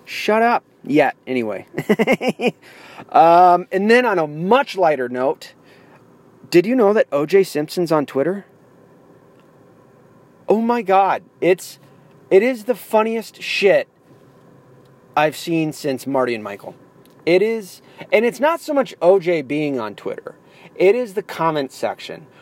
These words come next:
which you know everybody is going to either talk about killing it, murdering, or a knife. Those are three things. One of those three things will be in almost every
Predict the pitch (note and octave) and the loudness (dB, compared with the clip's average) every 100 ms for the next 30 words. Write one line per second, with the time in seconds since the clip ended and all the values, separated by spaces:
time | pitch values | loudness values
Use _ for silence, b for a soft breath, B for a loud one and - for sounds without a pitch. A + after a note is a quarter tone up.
0 | b F3 F3 A3+ B3 A#3+ D4+ E4 E4 D4 | b 0 0 -4 -4 -2 2 4 4 4
1 | C#3+ - _ b b _ - C4+ D#4+ D4+ | 2 -6 _ b b _ 2 2 2 -2
2 | D4 G3 G3+ D#3 B2+ A2+ D3+ D#3 - F3+ | -2 4 4 4 -2 -8 -4 -4 -2 0
3 | F#3 F#3+ E3+ E3 D3 D3+ D3 C3+ D3+ D3+ | 2 0 -4 -4 0 0 0 -4 0 0
4 | D3+ C3 A#2 G2+ - - G#3 A#3 B3+ B3 | 0 -2 -2 -4 -2 0 0 0 -4 -8
5 | _ b b b b C3+ D3 E3 G3 A3 | _ b b b b -6 2 4 4 2
6 | A#3 A#3+ A#3 b b b C#3 C3+ B2 B2+ | -2 -6 -10 b b b -2 0 -2 -4
7 | B2 - - - _ _ _ _ _ - | -6 -8 -18 -20 _ _ _ _ _ 0
8 | F#3+ A3+ A3+ E3+ A#3+ D#4 D4+ D4 C#4+ F#3 | 0 2 -6 -6 -4 -2 -2 0 2 0
9 | D#3+ F3 - B B D3+ A#3 D#4 D4+ C4+ | -2 -10 -20 B B 4 4 4 2 4
10 | B3 - A3+ A3 G#3 F#3+ D3 D3 D3 C#3 | 4 0 -8 -4 0 0 -2 -4 -2 -2
11 | C3 D3 C#3+ C3 - D3 D3 C#3+ D3 | -2 -2 -2 -4 -2 0 0 0 -8